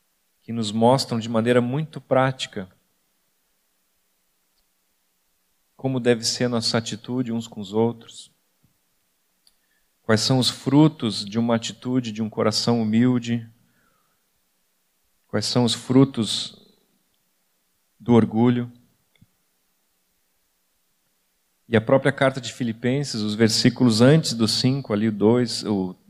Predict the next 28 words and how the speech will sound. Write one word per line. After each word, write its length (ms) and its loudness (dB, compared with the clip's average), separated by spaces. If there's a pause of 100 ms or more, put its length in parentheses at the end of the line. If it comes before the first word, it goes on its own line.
é, 200 -4
treze 440 0
e 20 -8
quatro, 580 -2 (1300)
ali 280 0
mesmo 320 2
Paulo 220 6
tá 160 2
dizendo, 460 2
antes 220 4
de 120 -4
falar 400 4
sobre 340 -2
a 60 4
atitude 440 -8
de 60 -14
Jesus, 340 -2
ele 160 -2
tá 160 -2
dizendo, 460 -2
"Não 180 0
façam 480 0
nada 400 0
por 160 -4
interesse 480 0
pessoal 720 -4
ou 160 -4
vaidade, 680 -6